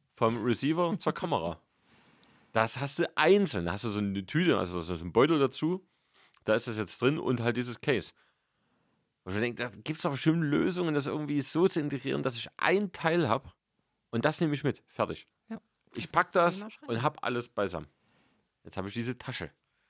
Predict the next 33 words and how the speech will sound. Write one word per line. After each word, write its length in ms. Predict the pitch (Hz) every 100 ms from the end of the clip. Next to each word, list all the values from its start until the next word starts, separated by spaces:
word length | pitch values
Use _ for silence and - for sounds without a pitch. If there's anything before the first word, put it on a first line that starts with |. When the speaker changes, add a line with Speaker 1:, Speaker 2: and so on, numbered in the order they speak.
| _ _ _
Speaker 1:
wo 100 | 80
halt 140 | 87 -
dann 220 | 98 - _
nur 180 | 123 117
noch 80 | 131
das 160 | 143 135
Kabel 260 | - 156 101
extra 280 | - - 80
drin 160 | 78
ist. 180 | - -
Speaker 2:
Also 180 | 180 185
falls 320 | 190 190 185
D 100 | 202 180
J 160 | 185
I 120 | 156 190
jetzt 240 | 185 -
zuhört. 420 | - 202 220 - - 247 -
Speaker 1:
Ja, 260 | 110 123 85 -
machen 240 | 101 107 -
die 80 | 208
wahrscheinlich. 500 | 202 - 101 123 156 220
Speaker 2:
<laughs> 20 | - - 233 _ _ _ - - -
Speaker 1:
Ah, 140 | 110
ich 80 | 117
hab 80 | 160
so, 240 | 180 147 139 - -
es 100 | 113
sind 120 | 226
immer 100 | 180
so, 160 | 170
so 100 | 151 120 -
kleine 380 | - 269 320 214
Sachen, 280 | - 82